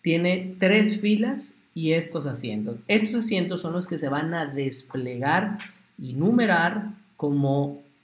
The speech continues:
para que el usuario lo seleccione, como pueden ver en las partes, en los minutos anteriores de este video. Entonces yo ya agregué mi zona A.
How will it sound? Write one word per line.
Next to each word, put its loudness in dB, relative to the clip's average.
para 0
que -2
el 2
usuario 0
lo -2
seleccione, -2
como -4
pueden 0
ver 4
en 0
las -2
partes, -4
en -4
los -4
minutos -2
anteriores -8
de -8
este -12
video. -16
Entonces -8
yo 0
ya 4
agregué 2
mi -2
zona -2
A. -6